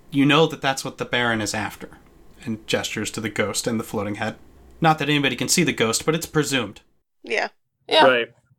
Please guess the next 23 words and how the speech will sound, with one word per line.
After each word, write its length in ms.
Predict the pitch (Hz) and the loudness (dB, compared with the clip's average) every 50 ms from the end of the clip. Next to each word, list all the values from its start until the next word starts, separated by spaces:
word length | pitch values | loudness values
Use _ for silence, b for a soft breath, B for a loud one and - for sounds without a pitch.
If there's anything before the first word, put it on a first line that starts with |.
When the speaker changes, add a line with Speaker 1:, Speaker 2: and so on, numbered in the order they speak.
| _ _ - | _ _ -12
Speaker 3:
So 260 | - - 262 233 226 | -4 2 2 4 6
we're 120 | 240 240 | 6 4
gonna 160 | 247 247 240 233 | 6 4 4 6
go 140 | 247 240 233 | 4 4 4
talk 400 | - 277 269 254 262 - - - | 6 4 4 4 4 -2 -8 -10
to 100 | - 254 | 0 0
the 80 | 226 220 | 2 4
Baron. 560 | 269 294 277 233 208 196 - 180 190 202 _ _ _ _ _ _ - | 6 6 6 6 6 4 0 -4 -8 -16 _ _ _ _ _ _ 2
That 160 | - 226 226 | 4 4 4
was 160 | 226 226 - - | 4 2 2 4
the 100 | 226 214 | 4 6
whole 180 | 233 220 214 | 6 4 4
plan. 520 | - - 302 269 226 202 170 - - - _ _ _ _ _ _ _ - | 4 4 6 6 8 6 4 2 0 -10 _ _ _ _ _ _ _ -10
Speaker 1:
Yeah, 220 | 127 - - - - | -10 -8 -8 -10 -8
my 180 | - 135 151 175 | -2 2 4 4
inclination 520 | 185 185 - 208 202 196 196 190 - 190 180 | 4 4 2 4 4 4 4 4 4 2 2
is 120 | 175 156 - | 2 2 0
to 60 | - | 2
go 120 | 175 165 | 2 2
straight 300 | 160 - - 165 160 156 - | 2 2 2 2 2 2 0
to 40 | |
the 60 | - 151 | -6 -2
Baron. 460 | 147 165 165 151 127 117 110 107 | 0 2 4 4 4 2 0 -4